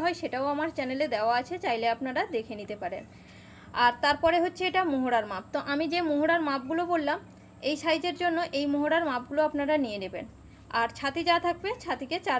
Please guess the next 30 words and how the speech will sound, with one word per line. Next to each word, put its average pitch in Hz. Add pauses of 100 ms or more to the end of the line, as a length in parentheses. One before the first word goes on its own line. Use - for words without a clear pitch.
দিয়ে 254
আপনাদেরকে 247 (140)
ভাগ 285 (100)
করতে 233
হবে। - (560)
আর 240
প্রত্যেকটি 339 (100)
পার্ট 277
কিন্তু 330 (100)
দুভাজে 294
কাটিং 330 (100)
হবে। 330 (260)
আর 247 (120)
এটি 294
হচ্ছে 339 (100)
আমাদের 302 (140)
কটরির 269
মেন 214
মাপ, - (580)
এই 320
মাপটিকে 339
আপনাদের 294
সঠিকভাবে 285 (100)
নিতে 339
হবে। 359 (460)
আর 240 (120)
বাস্ট 254
পয়েন্ট 349
কিন্তু 320 (480)
এই 262